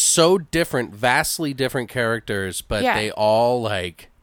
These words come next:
Speaker 2: But they did a crazy good job of explaining exactly who they were and what type of personality
Speaker 1: Right.
Speaker 2: they had in a split second.
Speaker 1: And I
Speaker 2: It
Speaker 1: think
Speaker 2: was
Speaker 1: that's a
Speaker 2: great.
Speaker 1: good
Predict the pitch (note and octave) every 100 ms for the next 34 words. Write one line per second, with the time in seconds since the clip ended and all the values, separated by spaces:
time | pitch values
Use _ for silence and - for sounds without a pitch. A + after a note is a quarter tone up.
0 | - G#3+ B3 B3+ A#3+ - A#3 A#3+ A3 A#3
1 | G3+ G#3 G#3 F#3 F#3 - G3 G3 F#3 E3
2 | F#3 F3+ E3+ E3+ G3 F#3+ E3 F3+ E3+ D#3+
3 | E3 D#3+ F3 F3 - F3+ - - - F3
4 | E3 E3 D#3 E3 D#3+ D#3+ D#3 - F3 -
5 | E3 E3 D3+ D3 D3+ A3+ G#3+ F#3+ E3 C#3+